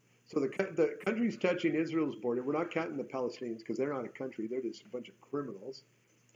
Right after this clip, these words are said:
Remember when, um, Yasser Arafat and the Olympics, and they raided that thing in seventy-four, I think,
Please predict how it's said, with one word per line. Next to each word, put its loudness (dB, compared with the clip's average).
Remember 6
when, 6
um, 2
Yasser 4
Arafat 2
and 0
the 4
Olympics, 2
and -4
they 0
raided 4
that 2
thing 0
in -2
seventy-four, -2
I 0
think, -12